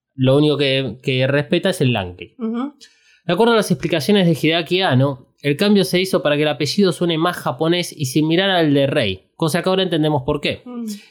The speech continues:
Speaker 1: Shikinami, como otros nombres en Evangelion, corresponde a un barco de la Segunda Guerra Mundial.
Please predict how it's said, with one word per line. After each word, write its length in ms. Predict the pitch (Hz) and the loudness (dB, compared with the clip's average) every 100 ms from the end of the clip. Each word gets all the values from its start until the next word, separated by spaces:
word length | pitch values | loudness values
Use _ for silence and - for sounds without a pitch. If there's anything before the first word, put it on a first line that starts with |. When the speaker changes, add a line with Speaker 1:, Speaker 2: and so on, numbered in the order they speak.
| _ - | _ -6
Speaker 1:
Shikinami, 640 | 160 165 220 208 185 185 | -2 2 2 2 0 0
como 240 | - 135 180 | 0 2 2
otros 340 | 196 180 160 | 0 0 0
nombres 340 | 185 165 127 151 | 2 2 0 0
en 60 | |
Evangelion, 580 | 185 151 - 170 160 156 | 0 0 0 0 -2 -4
corresponde 600 | - 190 170 - 175 170 | -2 0 -2 0 0 2
a 40 | 151 | 2
un 120 | 147 | 0
barco 340 | 156 160 143 143 | 0 -2 0 2
de 80 | 135 | 2
la 80 | 127 | 0
Segunda 360 | 135 139 135 | -2 -2 0
Guerra 220 | 135 139 | 2 2
Mundial. 400 | 156 180 113 95 | 4 4 2 -4